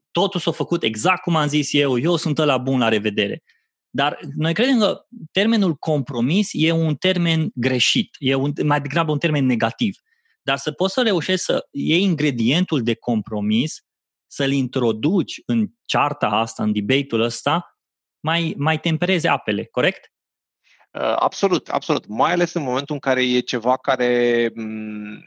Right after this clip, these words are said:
Speaker 2: cum să zic, uh, încălzește sângele. Știi că dacă, mm, cred că după un tip, un, un pic de timp de debate, orice încălzește sângele. Adică dacă eu și cu tine ne apucăm într-un debate formal sau informal să discutăm despre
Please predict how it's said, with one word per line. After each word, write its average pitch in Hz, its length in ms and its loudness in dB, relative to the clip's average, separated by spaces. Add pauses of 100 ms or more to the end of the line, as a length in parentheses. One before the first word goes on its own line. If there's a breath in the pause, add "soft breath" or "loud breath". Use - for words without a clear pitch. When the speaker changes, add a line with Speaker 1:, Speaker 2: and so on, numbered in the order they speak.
Speaker 2:
cum 127 120 -10
să 120 60 -10
zic, 113 240 -12
uh, 110 440 -4
încălzește 127 720 -2
sângele. 104 480 -8
Știi - 180 -16
că 160 100 -2
dacă, 120 600 -2 (120)
mm, 107 260 -18 (2250 soft breath)
cred - 120 -14
că 262 60 0
după 226 180 0
un 170 140 4
tip, 175 240 -10 (200)
un, 151 260 -4 (100)
un 139 240 -4
pic 185 220 -10
de 165 100 2
timp 165 320 -4
de 135 260 2
debate, 185 400 -2
orice 214 360 0
încălzește 110 640 -6
sângele. 110 360 -6
Adică 120 180 -4
dacă 120 300 -2 (360)
eu 147 120 2
și 185 80 -2
cu - 100 -8
tine 156 200 -2
ne 143 60 4
apucăm 143 380 -2
într-un 127 340 -8
debate 135 320 -2
formal 165 480 0
sau 117 140 -2
informal 127 400 -2
să 131 120 -10
discutăm 131 400 -6
despre 113 720 0